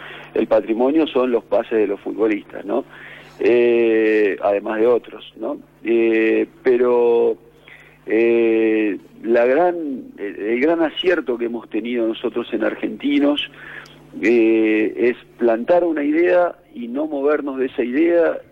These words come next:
y aún viniendo Gabriel Heinze, que creo que fue el motor, eh, inicial de esta, de esta carrera importante que ya lleva casi treinta y tres meses de crecimiento en la institución,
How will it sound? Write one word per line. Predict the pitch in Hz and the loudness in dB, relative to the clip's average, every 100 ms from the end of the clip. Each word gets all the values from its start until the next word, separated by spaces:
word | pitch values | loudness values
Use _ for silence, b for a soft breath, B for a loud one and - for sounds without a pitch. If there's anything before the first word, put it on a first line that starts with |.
| _ | _
y | 123 123 | -6 0
aún | 117 151 180 165 117 113 | 2 4 2 0 -4 -8
viniendo | 117 123 131 127 120 | -6 -2 -2 0 0
Gabriel | 107 120 131 131 - | 2 2 2 0 0
Heinze, | 151 139 120 113 110 - | 0 0 -2 -8 -10 -6
que | 110 - | -8 -2
creo | 123 123 | 0 0
que | 117 117 | 0 -2
fue | 127 123 | 0 0
el | 113 | -2
motor, | 117 113 - 165 165 131 - B B B B B - - | -4 -6 -2 0 2 0 -6 B B B B B -20 -4
eh, | - - - | 0 0 0
inicial | 123 120 120 - 151 131 - 104 | -2 0 -2 2 4 4 0 -4
de | 110 | -8
esta, | 113 - 107 107 107 107 107 _ _ | -6 -2 0 0 0 -2 -6 _ _
de | 117 | -10
esta | 123 120 | -4 -2
carrera | 113 110 123 123 | 0 0 0 -2
importante | 113 113 113 123 123 113 | -2 -4 0 -2 -2 -4
que | 107 | -4
ya | 107 117 | -2 0
lleva | 117 120 107 | 2 2 2
casi | 117 113 113 | 0 -6 -8
treinta | - 110 107 113 | -4 -4 -2 -2
y | |
tres | - 117 | -2 -4
meses | 113 117 117 | -4 -4 -2
de | 127 | -2
crecimiento | 110 113 113 120 123 120 | -2 -6 -6 -2 -2 0
en | 117 | -2
la | |
institución, | 113 117 113 120 - 160 175 | -2 -4 -6 -4 0 0 0